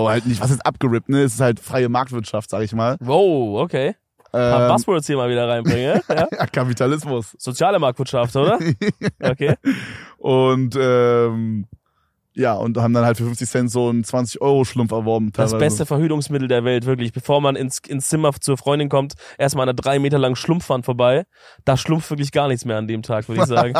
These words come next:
Speaker 1: <laughs>
Speaker 2: Da hat sich's wirklich, da hat sich's wirklich ausgeschlumpft, Alter. Ich hatte einmal ein Wiedersehen mit einem Verwandten von einer Ex-Freundin.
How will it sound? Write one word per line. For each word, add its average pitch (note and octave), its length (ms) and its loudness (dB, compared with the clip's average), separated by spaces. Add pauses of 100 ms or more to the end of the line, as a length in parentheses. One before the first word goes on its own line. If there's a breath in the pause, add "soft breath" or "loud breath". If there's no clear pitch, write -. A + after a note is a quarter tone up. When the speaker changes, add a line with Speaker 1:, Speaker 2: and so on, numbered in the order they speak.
(200)
Speaker 1:
<laughs> - 280 -6
Speaker 2:
Da C#3 140 2
hat D3+ 100 2
sich's D3+ 140 0
wirklich, D#3 260 -2
da D3 100 0
hat D#3+ 80 0
sich's D#3 140 -6
wirklich D#3 240 -4
ausgeschlumpft, C#3 720 -2
Alter. A#2+ 400 0 (1000 loud breath)
Ich D3 160 -2
hatte E3+ 200 2
einmal F#3 320 0
ein E3 120 0
Wiedersehen E3 520 0
mit D3+ 120 -2
einem C#3 160 -2
Verwandten C#3+ 480 0
von C#3+ 180 0
einer B2 80 2
Ex-Freundin. C3+ 560 -2